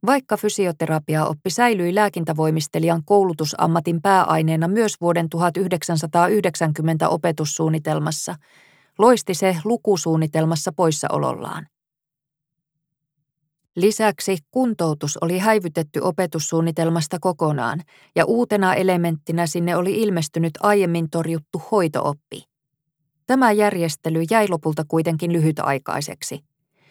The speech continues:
Ammattikorkeakouluihin liittyvä suunnittelu- ja kehitystyö käynnistyi Suomessa tuhat yhdeksänsataayhdeksänkymmentäluvun alussa, ja ammattikorkeakouluissa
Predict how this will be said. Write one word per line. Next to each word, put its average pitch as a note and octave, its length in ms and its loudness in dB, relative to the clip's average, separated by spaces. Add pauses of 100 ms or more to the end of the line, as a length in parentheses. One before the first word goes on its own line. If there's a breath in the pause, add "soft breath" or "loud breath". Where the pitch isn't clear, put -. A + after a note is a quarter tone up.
(200)
Ammattikorkeakouluihin F3 1300 2
liittyvä E3+ 400 0
suunnittelu- E3 600 0
ja E3 200 2
kehitystyö D#3+ 800 -4
käynnistyi F3+ 560 0
Suomessa E3+ 500 -2
tuhat D#3 260 0
yhdeksänsataayhdeksänkymmentäluvun D#3+ 1800 0
alussa, D3+ 480 -4 (600 soft breath)
ja G#3+ 160 4
ammattikorkeakouluissa D#3+ 1400 -2